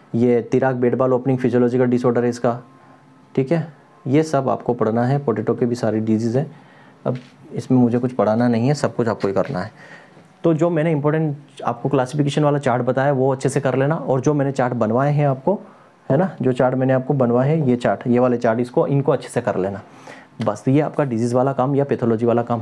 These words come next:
हो जाएगा, है ना। उतना ज़्यादा detail में पढ़ना नहीं है कि क्या है क्या नहीं, इतना time नहीं है। बस ये दो chart आप पढ़ लेना, ये वाला और classification वाला, इनको रट लेना, question आपसे बन जाएंगे। और जिसका पढ़ा हुआ है, जो पढ़ना चाहता है, तो डिजीज़ जो है डिटेल में अभी मैंने पीडीएफ़ जो आप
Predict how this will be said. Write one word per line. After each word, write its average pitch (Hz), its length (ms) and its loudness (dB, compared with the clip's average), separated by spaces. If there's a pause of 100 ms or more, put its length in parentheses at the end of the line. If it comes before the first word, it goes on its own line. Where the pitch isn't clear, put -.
(100)
हो 113 120 2
जाएगा, 98 260 0
है 113 100 -2
ना। 156 80 2
उतना 135 360 -2
ज़्यादा 123 280 0
detail 123 240 0
में 131 120 0
पढ़ना 120 300 0
नहीं 123 220 2
है 131 140 2
कि 127 140 0
क्या 117 180 0
है 117 100 -2
क्या 117 160 0
नहीं, 117 120 0
इतना 120 140 0
time 113 220 0
नहीं 120 160 0
है। 160 100 -2 (720)
बस 120 180 0
ये 127 60 2
दो 120 140 2
chart 123 280 0
आप 131 120 -2
पढ़ 123 80 2
लेना, 123 160 0
ये 120 160 2
वाला 131 200 2
और 165 100 -2
classification 123 540 -2
वाला, 131 200 2
इनको 117 240 -2
रट 117 180 0
लेना, 117 240 0 (160)
question 107 240 -4
आपसे 101 180 -6
बन 98 160 -2
जाएंगे। 98 280 -4 (480)
और 110 120 0
जिसका 113 240 -2
पढ़ा 120 200 0
हुआ 147 260 0
है, 147 160 0
जो 123 120 -2
पढ़ना 127 240 0
चाहता 139 240 0
है, 135 60 -2
तो 139 80 2
डिजीज़ 123 280 2
जो 131 120 0
है 127 80 -2
डिटेल 123 240 0
में 131 140 0 (380)
अभी 120 160 0
मैंने 123 160 2
पीडीएफ़ 123 320 0
जो 123 240 0 (140)
आप 117 160 -4